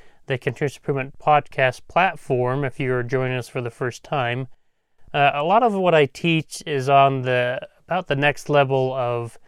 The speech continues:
traditional lean and lean manufacturing by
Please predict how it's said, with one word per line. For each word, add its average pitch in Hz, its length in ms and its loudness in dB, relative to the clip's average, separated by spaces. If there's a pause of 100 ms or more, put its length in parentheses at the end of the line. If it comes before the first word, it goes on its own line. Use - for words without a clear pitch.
(240)
traditional 151 520 0
lean 131 420 0
and 117 200 -6
lean 131 200 -4
manufacturing 123 880 -2
by 120 320 -2